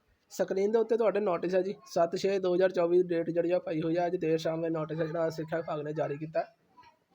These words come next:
ਸੋ ਇਹ 'ਚ ਦੇਖ ਸਕਦੇ ਹੋ, ਤੇਈ ਸੌ ਚੌਂਹਠ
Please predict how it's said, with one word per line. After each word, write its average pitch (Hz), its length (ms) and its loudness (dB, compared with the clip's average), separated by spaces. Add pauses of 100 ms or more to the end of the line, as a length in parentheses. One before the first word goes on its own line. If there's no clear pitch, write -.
(1200)
ਸੋ 202 80 2
ਇਹ 202 60 0
'ਚ 233 60 -6
ਦੇਖ 208 180 4
ਸਕਦੇ 208 260 2
ਹੋ, 220 60 -2
ਤੇਈ - 420 -2
ਸੌ 208 100 0
ਚੌਂਹਠ 196 320 0